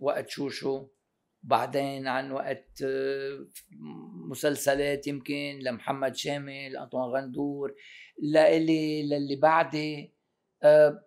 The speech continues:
تختلف نظرة الناس لأنه يمكن الإطار الاجتماعي يختلف، يمكن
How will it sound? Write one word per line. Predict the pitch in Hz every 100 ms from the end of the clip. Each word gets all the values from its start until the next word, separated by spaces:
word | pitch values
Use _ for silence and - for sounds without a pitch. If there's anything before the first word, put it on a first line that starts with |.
| _ _
تختلف | 220 - - 196 185 180
نظرة | 165 170 160 156 151
الناس | 143 143 165 170
لأنه | 190 - 175 175 170 165 165 165 165 165 165 165 - _ 247 - 202
يمكن | 170 160
الإطار | 143 135 143 131
الاجتماعي | 143 123 131 131 139 156
يختلف، | 160 - 147 147 147 143
يمكن | 143 139 - 139